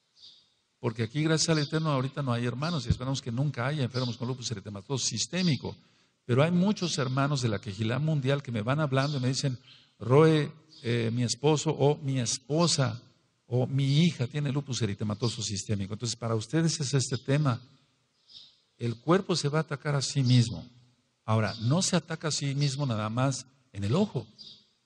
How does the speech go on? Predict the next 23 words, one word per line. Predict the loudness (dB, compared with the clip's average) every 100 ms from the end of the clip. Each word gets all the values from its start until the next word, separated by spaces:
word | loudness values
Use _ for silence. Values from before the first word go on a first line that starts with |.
| _ _ _ -8
sino | -2 0 2 2 0 -2 -4
en | -2 -2
diferentes | -2 -2 -2 -2 -4 -6 -8 -8
órganos, | 4 6 6 4 -2 -6 -12 -10
como | -4 0
ya | 2 2
lo | 0
he |
mencionado. | -2 -2 -4 -6 -10 -12 -16 _ _ _ _ _ _ _ _ _ _ -20 -20 _ _ _ _ _ _ _ _ _ _ _ _ _ _
¿Cuál | 2 4 2
es | 0
el | -2
tratamiento | -2 -2 0 2 2 2
médico? | 6 6 6 2 -8 -12 -20 _ _ _ _ _ _ _ _
Analgésicos. | -4 -2 2 4 4 2 -4 -8 -6 -8 -4
¿Para | -2 0
qué? | 0
Para | 0 -4
que | -2
no | 2
duelan | 4 4
las | 2 2
articulaciones. | 0 -2 -2 -2 0 -2 -4 -8 -14